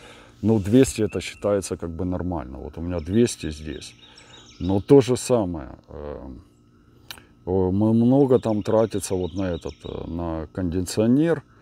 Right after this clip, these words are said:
он до хрена жрёт, потом отопление там до хрена жрёт. На них идут, э, эти, там или триста восемьдесят, или двести сорок отдельной линии, они дофига потребляют.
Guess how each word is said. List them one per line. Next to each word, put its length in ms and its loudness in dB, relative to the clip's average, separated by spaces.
он 140 -4
до 80 -2
хрена 400 0
жрёт, 400 0
потом 280 -4
отопление 640 0
там 200 -4
до 120 -4
хрена 360 -4
жрёт. 360 -4
На 100 -2
них 220 2
идут, 340 0
э, 420 0
эти, 540 0
там 220 6
или 120 2
триста 340 0
восемьдесят, 640 2
или 140 0
двести 380 -2
сорок 400 2
отдельной 420 2
линии, 460 4
они 260 2
дофига 440 4
потребляют. 640 2